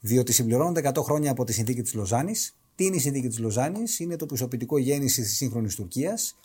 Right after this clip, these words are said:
Ποιος αμφισβητεί τη συνθήκη της Λοζάνης; Ο πρόεδρος Ερντογάν. Πώς η Τουρκία προσπαθεί μέσα από την επιθετική δημόσια διπλωματία,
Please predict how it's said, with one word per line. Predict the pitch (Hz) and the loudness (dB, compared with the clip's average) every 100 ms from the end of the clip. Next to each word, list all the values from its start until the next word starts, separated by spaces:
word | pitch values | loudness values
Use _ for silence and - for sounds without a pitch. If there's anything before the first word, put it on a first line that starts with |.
| _ | _
Ποιος | - 240 240 | 2 4 4
αμφισβητεί | 202 156 147 143 | 2 0 0 0
τη | |
συνθήκη | 135 123 120 | 0 0 0
της | 110 | -2
Λοζάνης; | 110 101 113 160 220 - | -2 -2 -2 -2 -6 -8
Ο | 123 | -8
πρόεδρος | - 131 117 107 | -4 -2 -2 -4
Ερντογάν. | 101 92 104 175 240 - - _ - | -4 -4 -2 -2 -4 -8 -20 _ 8
Πώς | 208 247 | 10 10
η | 247 | 6
Τουρκία | 233 185 214 190 | 2 2 4 4
προσπαθεί | 175 165 151 180 165 113 - - - | 2 2 4 8 8 6 2 -12 0
μέσα | 135 170 185 | 4 6 6
από | 170 | 4
την | 160 | 0
επιθετική | 151 - 143 135 175 | -2 0 0 2 2
δημόσια | 151 151 156 156 | 4 2 4 4
διπλωματία, | 139 131 131 143 151 147 117 92 | 4 4 4 4 6 8 8 6